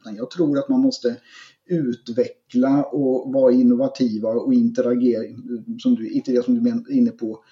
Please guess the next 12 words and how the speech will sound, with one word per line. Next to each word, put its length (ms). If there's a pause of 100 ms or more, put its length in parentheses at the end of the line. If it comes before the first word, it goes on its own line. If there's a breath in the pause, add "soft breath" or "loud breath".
(200 soft breath)
i, 380
i 20
vardagen 500
samtidigt 640
som 140
vi 60
gör 320
det 200
vi 80
kallar 220
för 120
leverans. 640